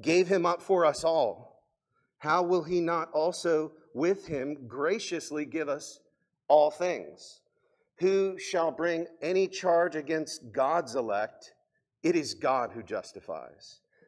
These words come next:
Who is to condemn? Christ Jesus is the one who died, more than that, who was raised,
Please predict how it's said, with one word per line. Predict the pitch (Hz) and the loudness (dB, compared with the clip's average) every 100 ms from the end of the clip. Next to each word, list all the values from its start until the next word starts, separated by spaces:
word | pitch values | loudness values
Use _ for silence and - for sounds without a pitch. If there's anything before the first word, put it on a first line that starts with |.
| _ | _
Who | 180 196 196 - - | 0 2 0 -6 -4
is | 165 160 - | -2 -2 -4
to | - | -12
condemn? | 151 170 131 131 139 180 196 - _ _ _ _ | -10 -8 -4 -2 -2 -6 -12 -20 _ _ _ _
Christ | - 170 180 - | -2 -2 -2 -10
Jesus | 165 143 131 | -8 -8 -10
is | 123 | -10
the | 120 | -6
one | 120 120 | -6 -6
who | 120 | -8
died, | 101 117 123 151 175 - _ _ _ | -4 -2 -2 -4 -8 -14 _ _ _
more | 117 143 | 0 2
than | 151 143 120 | 2 -2 -2
that, | 123 135 160 - | -2 -2 -6 -6
who | 135 | -6
was | 117 95 | -6 -8
raised, | 87 113 131 175 185 - - | -6 -2 -2 -4 -8 -14 -20